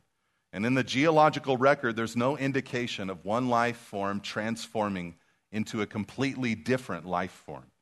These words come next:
Instead, it testifies to fully functional organisms that stay mostly the same through their entire history. I just mention all this or say all this because I,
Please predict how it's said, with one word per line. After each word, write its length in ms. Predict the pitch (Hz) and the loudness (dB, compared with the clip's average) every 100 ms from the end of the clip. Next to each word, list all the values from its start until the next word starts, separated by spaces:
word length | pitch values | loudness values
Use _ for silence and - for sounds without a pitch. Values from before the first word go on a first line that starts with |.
| _ _ _ | _ _ _
Instead, 440 | 92 92 - 151 139 | -12 -8 2 4 4
it 100 | 131 | 2
testifies 720 | 143 165 - 120 - 95 107 | 0 0 0 -4 0 -2 -2
to 80 | 104 | -8
fully 420 | - 117 117 135 | -4 -2 0 0
functional 640 | 131 131 123 123 123 117 107 | -2 -2 -2 -2 -2 -2 0
organisms 800 | 123 127 101 87 82 82 82 - _ _ - | -2 -2 -2 -6 -8 -12 -14 -18 _ _ -12
that 120 | 92 | -12
stay 260 | - 104 | -4 -2
mostly 480 | 101 107 127 - 127 | 2 2 2 0 -4
the 160 | 117 113 | -2 -4
same 480 | - 95 85 76 73 | -6 -8 -8 -10 -14
through 160 | - 85 | -12 -8
their 180 | 85 85 | -8 -8
entire 400 | 85 82 80 73 | -10 -10 -10 -10
history. 520 | 80 - - - - _ _ _ _ _ _ | -14 -16 -18 -20 -20 _ _ _ _ _ _
I 60 | - | -8
just 220 | - 190 | -4 -2
mention 360 | 165 170 156 139 | 2 2 2 4
all 120 | 127 | 4
this 260 | 123 139 139 | 4 2 0
or 80 | |
say 280 | 135 - 147 | -2 0 4
all 160 | 151 127 | 6 4
this 200 | 117 131 | 2 -4
because 320 | 147 - 135 | -4 -2 0
I, 180 | 135 | 2